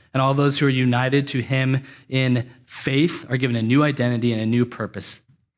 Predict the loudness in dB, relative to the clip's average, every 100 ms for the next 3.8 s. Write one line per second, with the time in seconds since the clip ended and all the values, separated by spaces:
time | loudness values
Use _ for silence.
0 | -10 -4 -2 0 0 0 0 2 2 2
1 | 0 0 0 -2 -2 -4 -6 -6 -4 -6
2 | -2 -4 -4 -8 -8 -8 -10 -10 -8 -8
3 | -8 -4 -2 -2 -6 -8 -8 -10